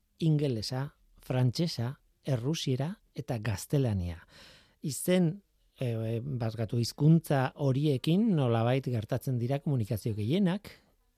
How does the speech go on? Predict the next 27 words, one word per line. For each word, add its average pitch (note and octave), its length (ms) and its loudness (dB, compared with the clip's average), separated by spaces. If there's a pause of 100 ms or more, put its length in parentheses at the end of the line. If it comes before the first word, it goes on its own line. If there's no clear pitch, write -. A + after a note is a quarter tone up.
(120)
eta G#2 440 -6 (100)
beraz, C#3+ 680 0 (340)
argi E3 400 -2 (120)
izan D3 300 -2
behar A#2+ 120 -2
dute A2 300 -8 (180)
hizkuntza, D#3+ 640 -4
sei G3 300 -2
hizkuntza C3 540 -2
horietan E3+ 680 -2 (960)
izen E3+ 320 0
berria D3 460 -2
nola C#3+ 520 4
ahozkatu, C#3 480 -4
nola B2 300 2
esan, E3+ 380 0
nola A2+ 220 0
idatzi G#2 520 -2
behar G2+ 240 -6
den. F2+ 240 -8 (1080)
Tira, F#3+ 220 6 (180)
eh, A2+ 540 -2 (260)
Nazio C3+ 340 4
Batuek D3 540 4 (340)
onartu C#3 540 2
behar A2+ 220 -2
dute A2+ 260 0